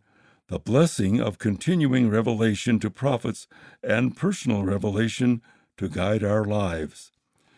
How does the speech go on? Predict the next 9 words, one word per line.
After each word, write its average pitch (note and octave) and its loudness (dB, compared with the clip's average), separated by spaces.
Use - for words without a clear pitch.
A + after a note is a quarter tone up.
Pages G#2+ 0
ninety-eight A2+ 0
and G#2 0
ninety-nine. F#2+ -2
Elder A#2+ 6
Ricardo D3 4
P. B2+ 6
Jimenez G#2+ 2
said, A#2 2